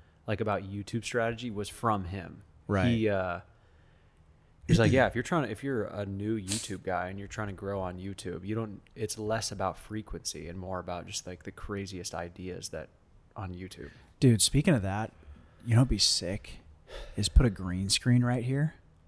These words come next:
Speaker 2: and have fucking shit come up on it behind us.
Speaker 1: Oh, that would be really dope.
Speaker 2: Like, the whole thing is just green screen. That would be sick.
Speaker 1: Right.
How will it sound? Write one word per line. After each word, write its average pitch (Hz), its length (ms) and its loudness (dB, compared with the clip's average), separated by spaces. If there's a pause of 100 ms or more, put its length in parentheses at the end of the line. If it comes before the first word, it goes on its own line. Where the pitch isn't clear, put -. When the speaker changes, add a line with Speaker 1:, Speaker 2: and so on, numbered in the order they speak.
(1160)
Speaker 2:
and 113 120 6
have 107 320 4
fucking 98 680 -4 (160)
shit - 320 4
come 98 200 -4
up 73 160 -2
on 64 160 -4
it 60 120 -10 (520)
behind 95 280 2
us. - 240 -10 (800)
Speaker 1:
Oh, 117 120 -8
that 120 140 -8
would - 120 -18
be 73 80 -20
really 87 260 -18
dope. - 140 -6
Speaker 2:
Like, 131 180 10
the 120 80 6
whole 117 300 6
thing 107 200 2
is 98 100 0
just 107 180 -2
green 82 260 -4
screen. 82 320 -6 (2500)
That 110 220 8
would 117 180 6
be 110 140 2
sick. - 640 2 (1160)
Speaker 1:
Right. 98 600 4